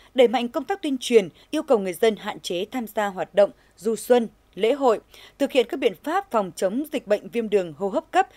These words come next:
do chủng mới của virus corona gây ra tại các hoạt động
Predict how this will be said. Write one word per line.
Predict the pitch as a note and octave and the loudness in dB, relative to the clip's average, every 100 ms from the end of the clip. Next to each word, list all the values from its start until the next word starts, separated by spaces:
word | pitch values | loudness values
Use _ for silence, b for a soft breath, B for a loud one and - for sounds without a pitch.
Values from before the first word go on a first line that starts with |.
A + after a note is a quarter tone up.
| B - - | B -6 -2
do | A3+ | 0
chủng | A3 B3+ D#3 | -2 -6 -4
mới | E3 F#3+ F4 | -2 0 0
của | - A#3+ E3+ - | 0 2 2 0
virus | A3+ B3+ F#4 | -4 -2 -4
corona | B3+ A3 G#3 G#3 F#3+ | -2 -2 0 -2 2
gây | A#3+ A3 | 0 0
ra | C4 B3 A#3 B B - | -2 -2 -4 B B -2
tại | G#3 F#3+ | 0 0
các | F#3 E4 | -2 -4
hoạt | C#4 - | -2 2
động | F#3+ | 2